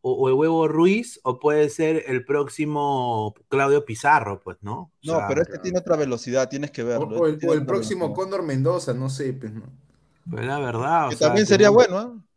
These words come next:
Speaker 2: Tampoco que, tampoco es
Speaker 3: Claro.
Speaker 2: malo.
Speaker 1: A ver, dice, y decían medios mermeleros que clubes europeos se rinden ante Goicoechea. No,
Speaker 3: No,
Speaker 1: solo el
Speaker 3: pero,
Speaker 1: Gremio,
Speaker 3: pero
Speaker 1: Botafogo.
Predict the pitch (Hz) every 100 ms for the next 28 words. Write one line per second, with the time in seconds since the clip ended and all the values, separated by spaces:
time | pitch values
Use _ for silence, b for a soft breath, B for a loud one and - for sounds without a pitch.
0 | _ 120 135 175 160 143 139 143 175 -
1 | 160 117 113 - - 139 123 _ _ -
2 | 131 139 143 151 160 - 151 139 131 127
3 | 127 - 135 131 127 175 160 156 165 170
4 | 165 139 131 143 165 160 131 147 160 165
5 | 160 139 120 117 151 170 - 127 131 160
6 | 170 160 147 139 123 113 113 110 214 202
7 | 226 220 214 202 190 208 226 220 214 208
8 | 208 165 - 190 220 208 170 131 107 104